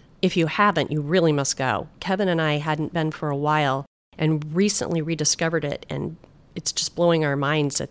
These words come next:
The menu's fantastic. Everybody thinks of cheese and charcuterie when they think of Anata. They do a fantastic presentation, and it's always amazing, but I would really recommend branching out and trying some of this stuff off of the menu.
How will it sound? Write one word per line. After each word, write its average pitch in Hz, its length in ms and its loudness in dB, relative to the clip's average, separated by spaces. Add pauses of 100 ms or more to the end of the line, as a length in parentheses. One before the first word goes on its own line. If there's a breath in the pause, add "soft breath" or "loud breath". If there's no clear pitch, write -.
(140)
The 165 80 4
menu's 165 480 4
fantastic. 147 880 -2 (580)
Everybody 185 360 4
thinks 160 240 -4
of 143 80 -8
cheese 151 200 -4
and 147 120 -2
charcuterie 147 600 -2
when 135 140 -2
they 131 140 -2
think 139 180 -10
of 135 80 -6
Anata. 127 340 -4
They 143 120 -2
do 156 140 0
a 147 40 0
fantastic 147 640 -4
presentation, 135 600 -6
and 131 100 -6
it's 143 140 -8
always 156 360 0
amazing, 139 460 -2
but 139 160 -4
I 147 80 -4
would 143 140 -2
really 170 320 4
recommend 139 420 0
branching 139 320 -4
out 131 140 -4
and 143 80 -6
trying 139 240 -6
some 139 180 -4
of 135 60 -4
this 135 100 -4
stuff - 240 -4
off 127 160 -8
of 123 80 -10
the - 140 -10
menu. 107 400 -6